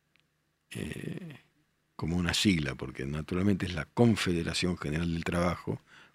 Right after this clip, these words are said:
con C. Bueno, salieron los,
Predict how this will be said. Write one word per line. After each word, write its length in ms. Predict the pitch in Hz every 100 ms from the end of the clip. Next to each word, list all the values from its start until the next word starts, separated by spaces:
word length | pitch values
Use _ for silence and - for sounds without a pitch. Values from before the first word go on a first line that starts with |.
| -
con 220 | 92 92
C. 280 | - 80 - _ _ _ _ - - _ _ _ _ _ _ _ _ -
Bueno, 300 | 151 139 127
salieron 520 | - 117 123 117 104
los, 380 | 95 90 80